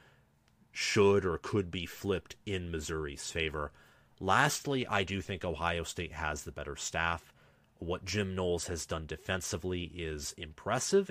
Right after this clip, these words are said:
and I think that he's one of the best defensive coordinators in the country. And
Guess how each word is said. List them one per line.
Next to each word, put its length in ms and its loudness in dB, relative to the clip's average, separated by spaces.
and 120 -2
I 120 2
think 180 -8
that 120 -8
he's 220 -4
one 80 -6
of 60 -6
the 60 -8
best 240 -6
defensive 440 -8
coordinators 560 -4
in 120 -12
the 80 -16
country. 580 -4
And 400 2